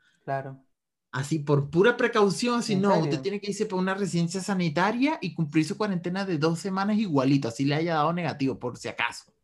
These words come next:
Speaker 1: Ah, va, va.
Speaker 2: Y la otra, a otra compañera, en su edificio, donde viene el edificio, como se enteraron que tiene covid diecinueve, pusieron la, digamos, el servicio de salud, puso en cuarentena todo el edificio por culpa de ella.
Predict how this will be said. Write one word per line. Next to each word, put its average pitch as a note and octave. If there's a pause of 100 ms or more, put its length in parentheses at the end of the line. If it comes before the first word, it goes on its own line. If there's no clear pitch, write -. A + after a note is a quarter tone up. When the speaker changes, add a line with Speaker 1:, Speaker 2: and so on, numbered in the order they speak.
Speaker 1:
Ah, D#3 (240)
va, - (240)
va. C#3+
Speaker 2:
Y D3
la C#3
otra, D4+
a C#3
otra F#3+
compañera, G#3 (220)
en G#3
su G#3+
edificio, C4
donde D3+
viene G#3+
el A3+
edificio, F#3+
como C#3
se C#3
enteraron C3
que A3
tiene G#3
covid G#3+
diecinueve, G#3
pusieron D3+ (460)
la, G#2+
digamos, B2+
el C#3
servicio C3+
de F#3+
salud, E3+ (420)
puso E3+
en A3+
cuarentena G3+ (240)
todo D4+
el B3
edificio E3
por D#3+
culpa E3+
de E3+
ella. -